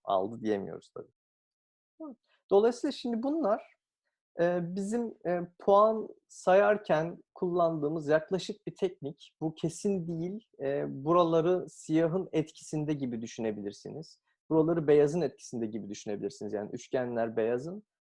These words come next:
kareler siyahın etkisinde gibi düşünebilirsiniz. Bunlar biraz ileri ders konuları olacak. Şimdi çok girmeyeceğiz ama kafanızda böyle bir mantıkla başlıyor oyun diye anlatmaya çalışıyorum.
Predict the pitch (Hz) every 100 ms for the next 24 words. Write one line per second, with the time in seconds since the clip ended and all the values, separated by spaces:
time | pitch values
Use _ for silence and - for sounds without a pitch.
0 | _ - 143 135 127 - - 131 147 139
1 | - - 117 110 107 107 95 113 104 101
2 | - 190 220 - _ _ - 202 202 190
3 | 220 220 175 180 190 196 - 147 131 -
4 | - 123 110 110 101 101 101 - 208 208
5 | 220 220 233 214 226 262 185 180 226 -
6 | 208 165 135 - 196 220 _ _ _ _
7 | 151 185 240 233 185 190 180 175 175 -
8 | - 165 135 131 - 135 131 131 127 143
9 | 151 139 117 135 185 269 147 139 123 -
10 | 104 98 - - - - -